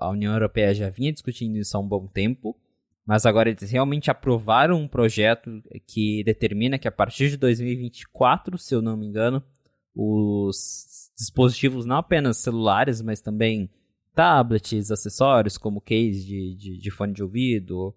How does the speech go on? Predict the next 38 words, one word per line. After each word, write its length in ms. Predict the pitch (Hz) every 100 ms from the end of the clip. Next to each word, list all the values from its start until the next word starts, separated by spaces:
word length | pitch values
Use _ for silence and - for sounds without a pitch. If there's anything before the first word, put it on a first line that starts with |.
| _ _ _ _
enfim, 460 | 92 113 170 156 117
acessórios 500 | - - 185 185 143
de 80 | 139
eletrônicos 480 | 127 120 117 98
em 60 | 113
geral, 480 | 110 104 104 160 _ _ _ _ _ _ -
tenham 300 | 127 127 139
que 100 | -
ser 180 | - 143
lançados 800 | 143 156 - 135 123 127 131 -
com 220 | - 139
a 80 | 139
porta 640 | - 113 113 117 - 139 -
U 120 | 104
S 220 | 110 -
B 200 | 101 98
tipo 300 | 98 120 -
C. 480 | 151 - - 117 90 _ _ _ _
Então, 200 | - 90
essa 180 | 90 107
porta 400 | - 107 107 -
na 160 | 107 120
Europa, 540 | 123 107 107 - 127
ela, 240 | 117 113 98
a 60 |
partir 260 | 113 107 123
de 80 | 127
dois 160 | 123
mil 120 | 120
e 20 | 113
vinte 80 |
e 40 | 113
quatro, 460 | 110 98 - 127 -
se 180 | - 120
tornará 640 | 131 120 120 107 101 107
padrão 580 | _ 143 127 113 107 110
da 140 | 120
indústria. 580 | 135 123 104 - - -